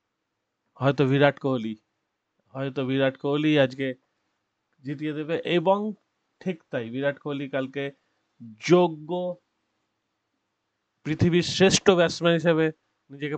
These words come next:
প্রমাণ করে দিয়েছে। আরও একবার, প্রমাণের কিছু নেই যদিও, পৃথিবীতে আর যেসব ব্যাটসম্যান এখন খেলছে,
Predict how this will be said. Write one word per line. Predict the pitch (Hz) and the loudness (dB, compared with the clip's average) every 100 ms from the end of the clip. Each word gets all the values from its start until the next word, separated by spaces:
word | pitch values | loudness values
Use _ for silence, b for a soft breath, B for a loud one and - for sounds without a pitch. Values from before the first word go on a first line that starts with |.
| 156 | -8
প্রমাণ | 147 151 151 | -6 -4 -2
করে | 151 156 | 0 2
দিয়েছে। | 156 160 170 151 - | 2 2 0 -2 4
আরও | 147 185 180 | 6 6 4
একবার, | 160 190 | 2 0
প্রমাণের | 165 160 185 190 | 0 0 -2 -8
কিছু | 170 185 139 | -14 -18 -12
নেই | 147 143 | -10 -10
যদিও, | 117 104 98 _ _ _ _ _ | -14 -20 -20 _ _ _ _ _
পৃথিবীতে | 139 143 147 143 139 | -10 -4 -2 2 2
আর | 139 127 | 2 0
যেসব | 147 151 185 151 | -4 -2 -6 -6
ব্যাটসম্যান | 151 _ 165 135 | -12 _ -10 -8
এখন | 131 156 151 - | -2 -2 -2 -4
খেলছে, | 151 143 - | -4 -2 -4